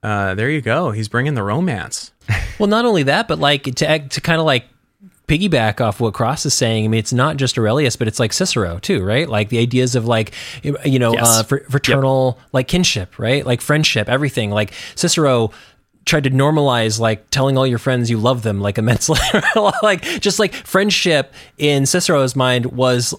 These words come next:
Speaker 2: like, as sacred a bond as, like, you know, mono-, a monogamous, like, you know, uh, marriage or something like that, right? Like, you, a,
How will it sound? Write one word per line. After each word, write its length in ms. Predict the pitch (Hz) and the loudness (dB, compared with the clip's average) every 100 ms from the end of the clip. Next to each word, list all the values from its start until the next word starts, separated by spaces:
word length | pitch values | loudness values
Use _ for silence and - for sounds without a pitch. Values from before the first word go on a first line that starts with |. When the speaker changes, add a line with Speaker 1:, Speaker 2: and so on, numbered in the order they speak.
| - _ | -12 _
Speaker 2:
like, 320 | 143 131 - - | -2 -2 -4 -4
as 300 | 135 147 147 | 0 2 2
sacred 560 | - 156 156 131 113 117 | 2 0 0 0 -2 -2
a 80 | |
bond 420 | 117 131 127 110 104 | -2 0 2 0 0
as, 400 | 113 113 113 123 | 0 0 0 0
like, 640 | 117 107 104 101 - - | 2 2 0 -2 -8 -14
you 540 | 127 123 - 131 - 120 | -16 -18 -16 -14 -2 0
know, 100 | 117 | 2
mono-, 400 | 117 113 117 123 | 2 2 2 0
a 100 | 123 | 0
monogamous, 540 | 123 120 120 120 113 | 2 2 0 0 0
like, 260 | 123 113 - | 0 -2 -4
you 60 | 110 | -4
know, 240 | 98 98 107 | -4 -6 -6
uh, 480 | 101 95 92 95 98 | -6 -4 -4 -4 0
marriage 380 | 127 127 113 | 2 2 0
or 40 | 113 | -2
something 220 | 123 107 | -2 -2
like 140 | 104 | -2
that, 120 | 110 107 | -4 -2
right? 180 | 127 | 0
Like, 220 | 123 123 135 | 0 -2 0
you, 320 | 131 131 127 - - - - - _ - | 0 0 -2 -10 -20 -20 -20 -20 _ -2
a, 260 | 135 - | -2 -4